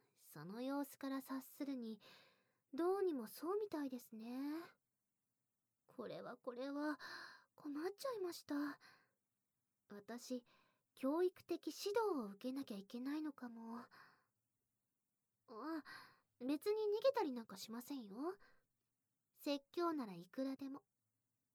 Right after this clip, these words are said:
先生の気が済むまで、十分に聞かせていただきますとも。ただ、後ろの教室では、下半身丸出しで床に倒れたままの生徒が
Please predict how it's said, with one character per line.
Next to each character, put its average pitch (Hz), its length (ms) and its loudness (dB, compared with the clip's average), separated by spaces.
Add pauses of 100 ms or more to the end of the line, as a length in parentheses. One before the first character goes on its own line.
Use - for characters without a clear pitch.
(220)
先 311 240 0
生 349 240 4
の 269 120 0
気 233 140 -6
が 240 120 0
済 262 160 -4
む 262 120 2
ま 226 120 -6
で、 196 220 -6 (460)
十 349 260 2
分 494 240 0
に 294 80 0
聞 - 140 -18
か 240 120 -2
せ 269 120 -2
て 269 120 4
い 262 60 2
た 277 100 -2
だ 285 120 0
き 330 120 -4
ま 349 140 -2
す 415 120 -6
と 370 100 -6
も。 233 180 -6 (1600)
た 240 180 -4
だ、 269 300 0 (760)
後 226 280 -4
ろ 294 100 0
の 320 140 0
教 339 280 2
室 330 220 -6
で 349 140 4
は、 247 240 0 (680)
下 240 160 -2
半 277 300 2
身 247 240 -4 (100)
丸 208 260 -2
出 240 120 0
し 240 160 -8
で 240 80 4
床 240 300 0
に 262 180 -2
倒 285 220 0
れ 339 100 2
た 247 140 -4
ま 220 140 -6
ま 262 140 -2
の 285 120 -2
生 262 260 -2
徒 233 140 -6
が - 240 -10